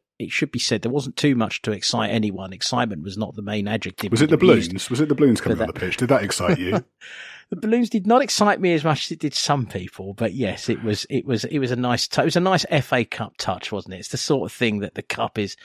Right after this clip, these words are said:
Speaker 1: all about, like, you know, errant balloons on the pitch and, you know, and kids in the stands looking at programs with their dad and all that business. But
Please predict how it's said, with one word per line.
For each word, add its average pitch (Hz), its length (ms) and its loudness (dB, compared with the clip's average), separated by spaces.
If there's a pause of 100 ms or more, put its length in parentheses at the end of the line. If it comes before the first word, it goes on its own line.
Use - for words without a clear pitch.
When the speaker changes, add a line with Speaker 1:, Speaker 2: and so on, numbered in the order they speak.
(200)
Speaker 1:
all 147 260 6
about, 107 420 2
like, 101 220 -6
you 107 140 -8
know, 92 180 -10 (320)
errant 131 300 4
balloons 110 440 -2
on 104 120 -10
the 104 80 -12
pitch 110 400 -4
and, 101 260 -14 (140)
you 98 100 -12
know, 95 380 -12
and 104 240 -6
kids 123 280 0
in 110 140 -4
the 107 60 -4
stands 107 560 0
looking 113 200 -2
at - 120 -8
programs 104 480 0
with 98 100 -8
their 101 160 -6
dad 98 380 -2
and 95 80 -8
all 98 100 -6
that - 220 -10
business. 98 300 -6
But - 180 0